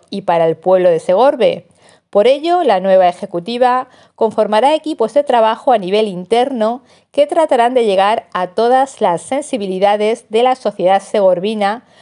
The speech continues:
para que sus problemas sean escuchados y atendidos en el momento. La nueva comitiva local está formada por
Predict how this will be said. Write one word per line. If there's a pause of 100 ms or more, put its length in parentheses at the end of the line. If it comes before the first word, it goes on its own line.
(240)
para
que
sus
problemas
sean (100)
escuchados
y
atendidos (140)
en
el
momento. (520)
La
nueva
comitiva
local (300)
está
formada
por